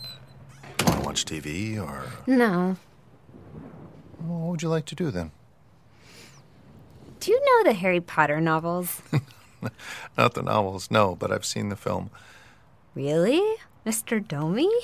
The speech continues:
Speaker 2: At your age? Which one?
Speaker 1: The first. And the second one, too. Maybe the third and fourth was.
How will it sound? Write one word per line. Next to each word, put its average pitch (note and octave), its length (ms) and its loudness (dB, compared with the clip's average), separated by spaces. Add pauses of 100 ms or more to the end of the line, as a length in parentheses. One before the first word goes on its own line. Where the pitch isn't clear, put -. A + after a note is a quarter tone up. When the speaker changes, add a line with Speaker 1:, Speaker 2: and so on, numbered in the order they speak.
(340)
Speaker 2:
At G3+ 180 0
your F#3+ 220 4
age? A#4 560 6 (540)
Which A#3 260 -12
one? D#4+ 300 -8
Speaker 1:
The G2 100 4
first. - 500 -4 (1500)
And A2 260 6
the A2 120 10 (180)
second - 360 0 (380)
one, C#2 200 -8 (260)
too. D#2 200 -6 (160)
Maybe G2+ 260 2
the C#3 140 8
third C3+ 280 6
and B2+ 100 -2
fourth A2+ 320 2
was. G2+ 160 0